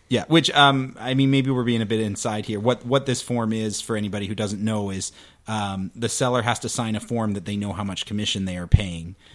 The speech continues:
uh, which is fine once, but literally every time the offer changes. So if you go, if you go back and forth five or six times during the negotiation,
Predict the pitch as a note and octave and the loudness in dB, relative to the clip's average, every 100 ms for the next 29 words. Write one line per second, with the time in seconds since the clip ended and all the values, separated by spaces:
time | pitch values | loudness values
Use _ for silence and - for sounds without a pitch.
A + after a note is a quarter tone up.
0 | - - G#2+ G#2+ E3 E3+ E3+ - C4+ D#3 | -14 -6 -6 -2 0 0 0 0 2 2
1 | A2 G2 - D#3+ E3 F#2+ - - - A#2+ | 0 -4 -4 2 4 4 -2 -6 -6 -2
2 | B2+ D3+ D#3+ E3+ D#3+ C#3+ C3 A#2+ B2+ C3+ | 0 2 4 4 4 4 2 2 2 4
3 | C#3 B2+ C3 A#2+ A#2 G#2+ G#2 G2+ G2+ F#2 | 2 2 2 2 2 0 0 -2 -4 -6
4 | - C3+ C3+ F#2+ F2+ B2+ A2 D3 C#3+ - | -2 0 0 -2 -2 -4 -4 -8 -10 -2
5 | F3+ - C#4+ B3+ C#3+ C3 B2+ A2 D#3 C3 | -2 0 0 0 4 2 2 -4 -4 -4
6 | - A#2+ A2+ G#2+ A2+ - B2 A2+ G#2 - | -4 -4 -2 -4 -6 -6 -6 -4 -6 -6
7 | A2+ G#2 F#2+ F#2+ G2 - A2+ A#2 G2 F2 | -6 -4 -6 -6 -8 -4 -4 -4 -4 -8